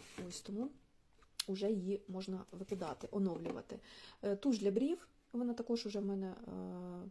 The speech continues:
підсохла, да? Я замовила собі новеньку. Е, консилер закінчився, також оновила собі консилера, дуже люблю його, рекомендую.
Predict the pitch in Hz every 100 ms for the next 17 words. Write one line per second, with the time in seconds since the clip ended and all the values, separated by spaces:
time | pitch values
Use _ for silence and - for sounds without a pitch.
0 | - 233 - 214 214 196 196 240 220 208
1 | 202 202 220 202 196 196 185 190 185 -
2 | - - - 202 277 285 339 311 277 262
3 | 262 262 247 233 - 220 233 - _ -
4 | - - - 214 - 202 208 202 190 190
5 | 196 214 220 254 269 247 233 - 226 208
6 | 202 196 240 240 202 202 202 196 196 196
7 | 190